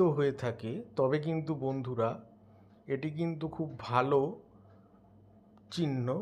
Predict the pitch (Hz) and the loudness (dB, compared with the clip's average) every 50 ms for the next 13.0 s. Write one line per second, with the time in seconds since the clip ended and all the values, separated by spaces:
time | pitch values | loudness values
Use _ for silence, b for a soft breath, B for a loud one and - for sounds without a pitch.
0 | 220 190 151 143 135 131 131 131 135 139 131 - - 143 139 135 135 131 123 123 | -4 2 4 6 6 8 6 4 2 -2 0 2 4 4 4 4 2 0 0 0
1 | - 131 131 127 127 127 120 120 120 117 110 120 117 117 117 107 104 110 135 202 | 0 -2 0 0 0 0 0 0 -2 -2 -2 -4 -4 -4 -4 -4 -4 -4 -6 -6
2 | 247 240 - - 143 139 147 160 156 160 151 143 139 156 151 151 - 175 160 156 | -8 -10 -4 -2 0 0 0 2 6 6 6 8 6 4 2 0 -2 -2 0 0
3 | 160 151 151 147 156 196 233 - b b b b b b b b b b - - | 0 0 -2 -4 -4 -6 -8 -12 b b b b b b b b b b -20 -20
4 | - - - - - - - - - - - - - - - - 190 185 175 - | -20 -20 -20 -20 -20 -20 -20 -20 -20 -20 -20 -20 -20 -20 -12 -4 -4 -4 -4 -4
5 | - - - 220 190 165 165 165 165 156 - 135 127 117 - - 127 170 247 269 | -8 2 8 10 10 12 12 8 8 6 4 2 2 2 2 -2 -4 -4 -4 -6
6 | - - - - 156 170 190 180 - - - - 180 156 143 131 127 120 123 - | -10 -12 -4 -2 0 0 0 -2 -4 -8 2 4 6 6 6 4 2 0 0 -2
7 | 120 113 - 143 185 262 277 - - 143 139 135 147 156 160 156 165 165 165 156 | -2 -2 -2 -4 -4 -4 -6 2 8 8 10 10 10 8 4 4 2 0 2 0
8 | 165 147 139 147 147 147 147 147 135 123 123 123 147 - - B B B B B | 0 0 0 0 0 0 0 0 2 4 4 4 2 0 -6 B B B B B
9 | B B 131 127 117 135 143 139 156 160 160 165 165 165 165 165 165 - - - | B B -10 -6 -4 -4 0 4 6 6 8 8 8 8 8 6 4 0 -6 -14
10 | - - - - - - - - 127 117 117 131 131 135 143 147 143 135 160 165 | -18 -20 -20 -20 -20 -20 -16 -14 -12 2 8 10 12 12 12 10 8 8 10 12
11 | 143 131 170 233 - - - - - 156 151 147 143 - 139 135 202 240 - - | 12 12 10 6 2 -6 -12 -6 -4 -2 -2 -2 -4 -2 -2 -2 -2 -4 -6 -10
12 | - - 160 175 165 - - - 156 147 139 135 123 113 107 - - - 104 | -2 0 0 0 0 -4 -4 2 8 8 8 8 8 4 0 0 -4 -10 -14